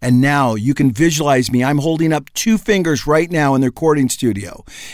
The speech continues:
And then we transport it all the way to America and we get it off the ship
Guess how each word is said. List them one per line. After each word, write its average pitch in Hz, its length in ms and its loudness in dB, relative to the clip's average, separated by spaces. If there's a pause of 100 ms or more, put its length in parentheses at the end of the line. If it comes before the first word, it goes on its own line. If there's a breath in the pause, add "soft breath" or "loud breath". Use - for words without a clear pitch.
(140 loud breath)
And 135 240 2
then 208 280 2
we 185 120 -2
transport 185 640 -2
it 143 40 4
all 190 240 4
the 208 60 4
way 208 180 4
to 190 140 4
America 175 680 0 (320 loud breath)
and 147 160 2
we 147 100 2
get 156 200 2
it 170 100 2
off 190 300 2
the 196 100 2
ship - 460 0